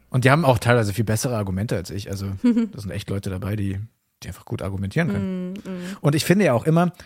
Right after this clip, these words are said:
Speaker 1: wenn das konstruktive Kritik ist, finde ich das sehr gut. Weil ich finde auch, dass man nicht alles immer, nur weil es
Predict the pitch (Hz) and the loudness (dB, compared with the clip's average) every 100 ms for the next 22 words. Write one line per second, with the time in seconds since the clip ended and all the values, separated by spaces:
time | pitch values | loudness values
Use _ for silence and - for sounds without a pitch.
0 | _ - 127 135 135 127 120 - _ - | _ 0 4 6 6 4 4 -2 _ -2
1 | - 143 - - 123 - - - 170 143 | 2 4 2 -4 -8 -8 -6 0 2 2
2 | 135 - 127 - 156 131 - 95 92 - | 0 0 -4 -2 -2 -2 -6 -6 -6 -8
3 | - _ _ _ _ _ - 143 127 131 | -12 _ _ _ _ _ 2 2 2 0
4 | 110 - - 107 104 120 117 120 110 - | -2 -4 -6 -2 2 2 4 2 0 -2
5 | - _ _ _ _ _ _ _ - 113 | -14 _ _ _ _ _ _ _ 0 0
6 | - 147 147 139 123 127 120 - 110 120 | 2 2 4 4 4 2 0 0 2 2
7 | 156 - - 131 143 139 - 143 139 135 | 0 -2 2 4 4 0 0 2 4 2
8 | 127 - _ - 139 143 135 123 120 | 0 -4 _ -2 2 4 4 4 0